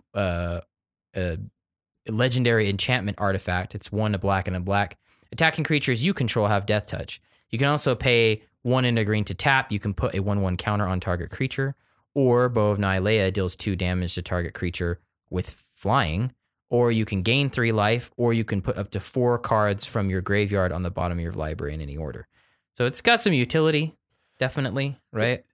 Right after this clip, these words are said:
Speaker 2: it seems like these, uh, like, enchantment artifacts that were legendary from Theros, they kinda have, like, it's usually the static thing that you're interested in, but the activated abilities are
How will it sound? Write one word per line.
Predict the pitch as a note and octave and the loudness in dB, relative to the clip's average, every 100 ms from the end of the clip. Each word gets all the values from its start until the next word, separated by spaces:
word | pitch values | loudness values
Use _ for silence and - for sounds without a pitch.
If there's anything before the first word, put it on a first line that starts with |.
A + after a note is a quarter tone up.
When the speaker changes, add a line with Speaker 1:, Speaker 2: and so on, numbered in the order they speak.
| G3 | 0
Speaker 2:
it | G3+ | 2
seems | E4+ F#4 F4 | 4 4 2
like | A3+ - | 0 0
these, | D3 D3+ B2 A#2+ | 0 2 2 2
uh, | B2 A#2 G#2+ G#2+ A2 - _ _ _ - | 4 4 2 0 -4 -8 _ _ _ -6
like, | B2 A2 - - - _ _ _ _ _ - - | -2 -2 -4 -10 -16 _ _ _ _ _ -16 -4
enchantment | C3+ A#2 - C#3 B2+ B2+ - | -2 0 2 0 0 -2 0
artifacts | A#2 B2 A#2 B2+ A#2+ A#2 - | 0 0 0 0 0 0 -4
that | G#2+ | -4
were | A2 | -6
legendary | G#2+ G#2+ G#2+ A2 G#2+ | -2 -2 -2 -2 -2
from | G#2+ G#2 | -2 -6
Theros, | - - G#2 G2 - | -6 -4 -4 -4 -4
they | G#2+ | -6
kinda | - F#2+ | -6 -6
have, | G2 F#2+ F#2+ - - | -6 -8 -10 -14 -12
like, | A#2+ G#2 | -8 -6
it's | A#2 - | -6 -2
usually | C3+ A#2+ G#2+ | 0 0 -2
the | F#2+ | 0
static | - - F#2+ G2+ - | 0 0 -2 -6 -10
thing | - G#2+ A2+ | -8 -4 -4
that | G2+ | -6
you're | G2+ | -8
interested | G#2+ - A2 - G#2 | -6 -6 -8 -6 -4
in, | G#2 | -4
but | G#2+ F#2 | -4 -8
the | F#2+ F#2+ | -10 -8
activated | F#2 - G2 F2 | -10 -10 -10 -10
abilities | E2+ - E2 F#2 G2+ G#2 | -14 -14 -12 -10 -8 -8
are | G2 | -8